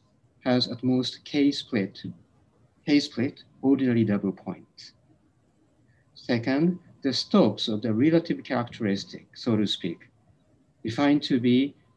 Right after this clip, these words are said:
the quotient of the log structure upstairs divided by the quotient of the log structure downstairs.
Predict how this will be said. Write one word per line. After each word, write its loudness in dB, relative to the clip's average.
the 0
quotient 2
of -2
the -4
log 0
structure -4
upstairs 0
divided 4
by 0
the -2
quotient 0
of -8
the -4
log 0
structure -4
downstairs. -2